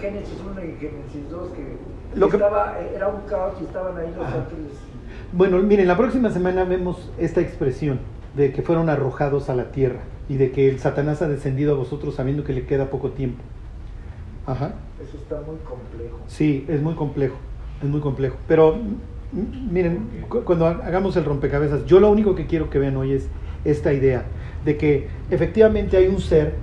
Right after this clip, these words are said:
Speaker 2: que la trae contra el ser humano desde que fue creado hasta el fin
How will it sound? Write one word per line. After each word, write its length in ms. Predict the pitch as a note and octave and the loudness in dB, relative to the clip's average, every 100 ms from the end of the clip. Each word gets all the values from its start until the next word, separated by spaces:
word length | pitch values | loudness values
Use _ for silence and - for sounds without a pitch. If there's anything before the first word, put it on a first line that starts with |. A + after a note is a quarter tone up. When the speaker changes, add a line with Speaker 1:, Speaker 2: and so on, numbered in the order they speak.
| - - - | -6 -4 2
Speaker 2:
que 100 | C#3+ | 2
la 180 | C3+ | 2
trae 220 | F3+ F3+ F3+ | 2 2 2
contra 240 | D3 - | -2 -4
el 60 | - | -2
ser 220 | E3+ D#3 | 0 2
humano 380 | D3 B2+ A#2 A#2 - - - - - | 2 2 -2 -6 -8 -8 -8 -8 0
desde 380 | D3 C3+ C#3+ B2 | 4 4 2 2
que 160 | C#3 | 2
fue 240 | B2+ F3 F#3+ | 2 4 4
creado 500 | G3+ E3+ C#3 B2+ E3 - - - | 4 4 4 2 0 -4 -4 -2
hasta 380 | C3+ C3 - C3+ | 0 2 2 2
el 100 | C3 | 2
fin 360 | - F#3 F3+ | 0 0 0